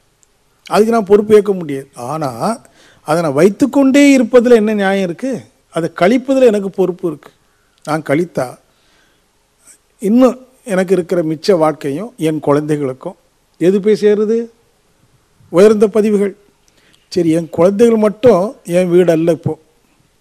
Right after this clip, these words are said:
இப்போ நாம என்னவா இருக்குது? நம்ம வீடு யாதும் ஊரே யாவரும் கேளீர். பெரிய வீடு,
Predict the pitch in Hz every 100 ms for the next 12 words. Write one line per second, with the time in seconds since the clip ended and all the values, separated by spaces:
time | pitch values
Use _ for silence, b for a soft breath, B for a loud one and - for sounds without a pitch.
0 | _ _ _ _ _ _ - 135 196 180
1 | 180 170 196 202 175 160 151 165 156 175
2 | 202 151 202 - 160 139 175 202 202 196
3 | 226 277 _ _ _ _ _ _ 110 131
4 | 151 160 156 - 131 - _ _ _ -
5 | 208 302 330 277 226 - -